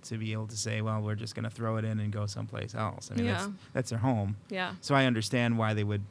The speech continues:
Speaker 1: they would dig in and, and be in for the long haul. Then on the other hand, though,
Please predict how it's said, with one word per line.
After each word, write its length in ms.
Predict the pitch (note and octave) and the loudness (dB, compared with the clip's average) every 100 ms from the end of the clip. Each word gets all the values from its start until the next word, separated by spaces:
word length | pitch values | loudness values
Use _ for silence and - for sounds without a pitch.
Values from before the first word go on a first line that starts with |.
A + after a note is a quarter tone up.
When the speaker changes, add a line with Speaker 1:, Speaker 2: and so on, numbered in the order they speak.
| - - - | -14 -18 -6
Speaker 1:
they 120 | A2+ | -2
would 180 | G#2 G#2 - - - - - A#2 | 0 -4 -8 -20 -20 -20 -12 -8
dig 240 | A2+ A2+ A2 | 0 0 2
in 220 | A2 A2 | 2 2
and, 280 | G#2 G#2 G#2+ | 2 0 -2
and 200 | A2+ A2 | -4 -2
be 160 | G#2+ G#2+ | -2 0
in 120 | G#2+ | 0
for 160 | A2 A2 | -2 -6
the 100 | G#2+ | -4
long 320 | A2 G#2+ G#2 | -2 -2 -2
haul. 420 | G#2 A2+ G#2+ G2+ G2+ - - - - - - - | -2 -2 0 0 -4 -10 -20 -20 -20 -20 -6 2
Then 140 | A#2+ | 4
on 120 | G#2+ | 4
the 120 | G#2+ | 4
other 160 | A2 B2 | 2 2
hand, 340 | A#2 A2 G#2 | 2 2 2
though, 380 | G2+ G2+ G2+ G#2 | 2 2 2 0